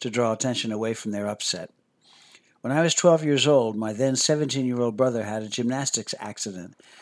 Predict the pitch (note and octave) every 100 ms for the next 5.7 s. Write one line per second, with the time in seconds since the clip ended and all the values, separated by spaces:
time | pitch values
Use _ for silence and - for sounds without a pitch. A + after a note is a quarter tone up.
0 | - - A2 D#3 E3+ E3 C3 A#2+ - E3+
1 | A2+ G#2+ G#2 B2 B2 G2+ D#3+ C3 - -
2 | _ _ _ - C3 D3 E3 D#3 B2 D3
3 | C#3 A2+ B2+ C3+ C3 C3 - A2 A2 A2+
4 | A2+ A2+ C3+ C3+ - G2 G#2+ G#2+ G#2+ -
5 | A2+ G#2 - C3 A2+ F#2+ -